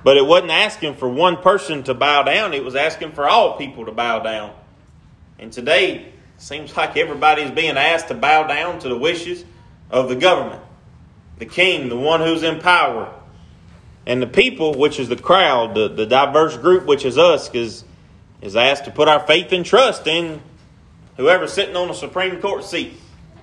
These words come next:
whoever's sitting in the White House, whoever's a part of Congress, where in all reality, our faith and trust should be in God.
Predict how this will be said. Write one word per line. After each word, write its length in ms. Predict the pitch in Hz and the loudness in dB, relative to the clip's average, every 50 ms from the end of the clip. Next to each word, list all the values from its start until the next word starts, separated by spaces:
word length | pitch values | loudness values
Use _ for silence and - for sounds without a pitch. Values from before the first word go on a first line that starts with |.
| - - - - - - | -20 -20 -20 -20 -18 -12
whoever's 380 | 120 120 135 143 147 143 139 - | -6 -2 0 0 0 0 -4 -4
sitting 260 | - 175 - - 175 | -4 -4 -4 -2 -4
in 100 | 175 180 | -2 -2
the 80 | 185 185 | 2 2
White 240 | 202 208 190 165 | 4 4 4 4
House, 340 | 160 147 131 110 101 - - - - - - - - - - - - - | 4 4 2 2 0 -4 -10 -18 -20 -20 -20 -20 -20 -20 -20 -20 -20 -10
whoever's 400 | - 131 160 202 226 208 196 170 | 0 4 4 4 4 4 0 -4
a 60 | 151 151 | -6 0
part 280 | - 208 240 262 240 | 2 4 4 4 4
of 160 | - - - | 2 -2 -4
Congress, 680 | - 175 185 202 185 160 135 120 107 - - - - - - - - - - - - - - - - - - - - - _ _ - - - - - - | -2 0 0 0 0 -2 -6 -8 -8 -10 -12 -18 -20 -20 -20 -20 -20 -20 -20 -20 -20 -20 -20 -20 -20 -20 -20 -20 -20 -20 _ _ -20 -20 -20 -20 -18 -6
where 140 | 110 123 127 | -4 -2 2
in 40 | 139 | 4
all 220 | 156 175 180 160 | 4 4 4 4
reality, 540 | 147 147 180 214 208 170 147 - 165 165 147 | 4 4 4 2 0 -2 -4 -6 -4 -2 0
our 120 | 139 151 | 0 -2
faith 280 | 147 - 135 135 131 131 | -2 -2 -2 -2 -2 -6
and 100 | 127 123 | -10 -8
trust 240 | - 131 131 131 131 | -4 -4 -4 -4 -4
should 220 | - 131 127 123 | -4 -6 -4 -4
be 120 | 123 120 | -6 -6
in 120 | 117 113 113 | -6 -6 -4
God. 280 | 113 110 101 95 101 | -2 -2 -2 -4 -6